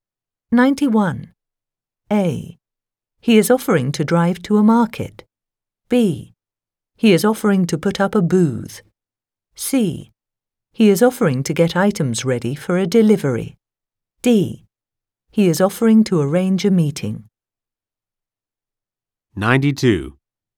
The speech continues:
Speaker 2: A. It is expanding its office space. B. Its office floors are being refinished. C.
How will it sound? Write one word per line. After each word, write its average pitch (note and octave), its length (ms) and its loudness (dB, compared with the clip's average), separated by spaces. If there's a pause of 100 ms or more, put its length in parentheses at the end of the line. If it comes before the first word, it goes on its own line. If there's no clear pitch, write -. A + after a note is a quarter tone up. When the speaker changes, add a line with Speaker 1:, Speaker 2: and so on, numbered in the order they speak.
(360)
Speaker 2:
A. F#2 400 -4 (680)
It A#2 120 -4
is G#2+ 120 0
expanding A2 680 -2
its F#2+ 240 -8
office C3 380 -2
space. - 520 -10 (640)
B. G2 420 0 (680)
Its A2+ 240 -6
office C3+ 380 0
floors A2 480 2
are G2+ 100 -2
being A2 280 2
refinished. G#2 720 -4 (640)
C. F#2 560 -2